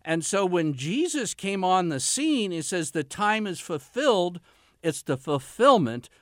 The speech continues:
of those two key promises. And there's other promises in the Old Testament. Those were two key ones. And so if it's fulfilling what?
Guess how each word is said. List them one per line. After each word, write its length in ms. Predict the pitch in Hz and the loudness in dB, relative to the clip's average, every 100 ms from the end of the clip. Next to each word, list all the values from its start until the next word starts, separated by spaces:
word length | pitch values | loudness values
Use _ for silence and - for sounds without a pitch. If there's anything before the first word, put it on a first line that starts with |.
| - | -4
of 200 | 135 110 | -4 0
those 480 | 139 165 180 170 - | 2 4 2 -2 -6
two 360 | - 180 180 - _ - | -2 -2 -2 -8 _ -8
key 300 | 170 165 160 | -2 -2 -4
promises. 640 | - 160 160 139 131 107 | 0 4 4 2 -4 -6
And 120 | 165 185 | -2 0
there's 200 | 185 208 | 2 4
other 240 | 262 190 | 4 2
promises 580 | 180 165 156 135 160 139 | 4 2 2 0 -4 -4
in 100 | 135 | -2
the 80 | 143 | -2
Old 160 | 139 | -4
Testament. 480 | 156 151 - 123 - | -2 -4 -2 -6 -6
Those 280 | 127 165 156 | -4 -4 -2
were 220 | 156 139 _ _ _ | -4 -4 _ _ _
two 400 | - 175 170 170 _ _ | -2 2 4 2 _ _
key 280 | - - 180 | -14 -6 -4
ones. 460 | 170 113 85 73 - _ _ - | -2 -4 -6 -14 -20 _ _ -8
And 260 | 143 143 | -4 -4
so 400 | - 160 151 143 - | -2 0 2 0 -4
if 200 | 147 160 | -6 -6
it's 160 | 143 | -10
fulfilling 720 | - 139 131 214 240 233 214 190 | -6 -6 -6 0 0 0 -2 -2
what? 380 | 220 143 - | 0 0 -4